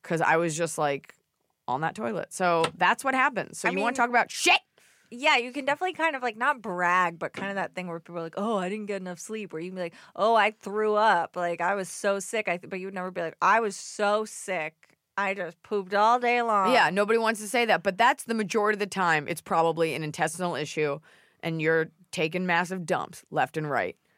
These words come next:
Speaker 1: So you wanna talk about buttholes? Here it is, folks. When girls are like, "I was so sick, I was throwing up." No.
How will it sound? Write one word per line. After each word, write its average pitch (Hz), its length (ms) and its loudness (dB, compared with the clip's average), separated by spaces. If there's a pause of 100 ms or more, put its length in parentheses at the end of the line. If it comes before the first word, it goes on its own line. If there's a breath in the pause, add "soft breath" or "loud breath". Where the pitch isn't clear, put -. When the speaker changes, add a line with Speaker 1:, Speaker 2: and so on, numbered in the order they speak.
(440)
Speaker 1:
So 156 180 0
you 156 160 -4
wanna 190 280 2
talk 202 260 0
about 202 240 0
buttholes? 214 460 0
Here 175 220 -2
it 170 80 0
is, 143 140 -2
folks. 147 400 -2
When 160 220 -8
girls 185 280 0
are 208 40 -2
like, 190 180 -2
"I 160 60 -4
was 190 160 -6
so 208 160 -2
sick, 196 200 -6
I 180 60 2
was 185 100 -2
throwing 185 220 -4
up." 160 100 -6
No. 160 380 0